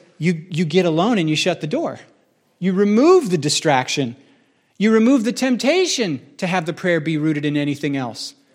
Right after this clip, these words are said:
other than, "I want to meet with my God. I want to know you. I want to follow you. I need your help. I want your voice. I want to inhabit my life.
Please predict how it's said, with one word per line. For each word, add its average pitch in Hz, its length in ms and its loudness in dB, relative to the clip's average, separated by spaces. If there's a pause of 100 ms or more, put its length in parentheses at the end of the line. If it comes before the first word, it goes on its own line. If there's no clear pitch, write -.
(340)
other 147 160 -2
than, 135 320 -4 (140)
"I 131 120 -12
want 127 180 -12
to - 20 -12
meet 120 180 -12
with 120 160 -16
my 113 120 -12
God. 104 340 -16 (920)
I 135 40 -6
want 143 120 -2
to 143 40 -2
know 143 260 0
you. 127 180 -2
I 113 60 -6
want 135 160 -4
to 131 60 -10
follow 143 440 -6
you. 113 220 -8 (200)
I 156 60 -6
need 156 300 -4
your 151 120 -6
help. 143 560 -10 (420)
I 139 100 -4
want 147 200 0
your 135 120 -4
voice. 123 640 -6 (560)
I 151 80 -4
want 190 160 0
to 220 120 -4
inhabit 175 600 -2
my 151 200 -2
life. 139 640 -6